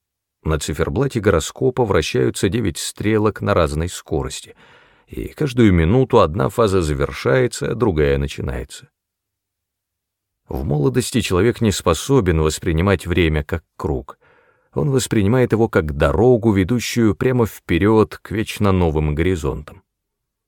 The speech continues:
Он еще далек от понимания, что его жизнь содержит лишь одну тему. Он поймет это лишь, когда его жизнь начнет осуществлять свои первые вариации. Рубенсу было лет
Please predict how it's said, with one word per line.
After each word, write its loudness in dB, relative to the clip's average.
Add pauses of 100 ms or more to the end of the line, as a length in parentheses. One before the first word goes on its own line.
(520)
Он 0
еще 2
далек 2
от -6
понимания, -2
что -8
его -2
жизнь 2
содержит 0
лишь -2
одну -2
тему. -10 (1120)
Он -6
поймет 2
это 0
лишь, -4
когда -2
его 2
жизнь 2
начнет 0
осуществлять -2
свои -4 (100)
первые 2
вариации. -6 (1700)
Рубенсу 0
было 4
лет 2